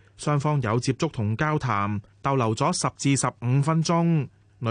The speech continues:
顧客喺十二同十四號分別出現病徵，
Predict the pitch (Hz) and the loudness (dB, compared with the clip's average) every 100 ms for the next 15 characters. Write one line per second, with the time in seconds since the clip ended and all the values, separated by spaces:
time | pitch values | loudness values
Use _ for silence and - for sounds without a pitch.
0 | 131 151 143 139 127 143 180 135 - 131 | 0 2 0 0 -2 0 0 -2 0 0
1 | 131 107 113 127 - 147 135 131 131 175 | 2 0 -2 -2 -2 0 2 2 2 0
2 | 156 131 151 127 120 120 120 127 170 170 | 0 0 0 0 0 0 0 0 2 2
3 | 156 | 0